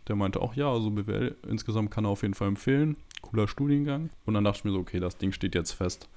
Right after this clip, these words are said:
Dann habe ich mich halt für die drei Unis beworben und dann wurde aber auch schon relativ schnell klar, dass ich eigentlich nach Frankfurt will, weil irgendwie es hat mich einfach angezogen, so diese Stadt, hier die ganzen Banken. Ich war immer gerne hier,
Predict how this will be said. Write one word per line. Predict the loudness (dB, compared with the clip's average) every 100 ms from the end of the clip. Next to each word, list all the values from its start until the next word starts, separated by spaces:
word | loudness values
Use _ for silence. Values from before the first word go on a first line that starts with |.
| -20 -18 -4
Dann | -2
habe | 2 0
ich | 0
mich | -2
halt | 0 -2
für | -2
die | -2 0 0 0 -6 -12 -4
drei | 0 0
Unis | 0 -2 0
beworben | -2 2 4 4 0 -4 0
und | 2 4
dann | 4 4 4
wurde | 2 4
aber | 4
auch | 4 2
schon | 0
relativ | 2 4 4 2 -2 -2 -10 -12
schnell | -6 0 2 2
klar, | 0 -2 0
dass | 2 0
ich | -2 0
eigentlich | 0 2
nach | -2 -2
Frankfurt | -2 0 0 -2 0
will, | 2
weil | 4
irgendwie | 2 2
es | 0
hat | -2
mich | -2
einfach | -2 -4 -2
angezogen, | 0 0 0 0 0
so | 0 -2 -2 -10 -18 -18 -20 -10 -2
diese | -2 0
Stadt, | 2 0 0 -10 -12
hier | -4 -2
die | 0
ganzen | 2 0 0 0
Banken. | 0 0 0 -2
Ich | 0
war | 0 2
immer | 2 2
gerne | 2 2
hier, | 0 2 4